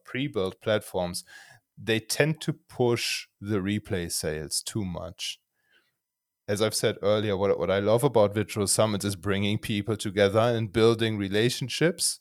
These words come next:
That's not just for the summit host between the speakers. It is also a platform where attendees can meet.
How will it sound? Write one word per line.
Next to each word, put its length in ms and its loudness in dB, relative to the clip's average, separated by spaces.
That's 260 0
not 240 2
just 500 2
for 260 2
the 100 -2
summit 400 0
host 380 6
between 300 -4
the 100 -2
speakers. 680 -2
It 120 -4
is 140 -2
also 840 4
a 60 -4
platform 840 2
where 220 4
attendees 600 -2
can 300 -10
meet. 380 -10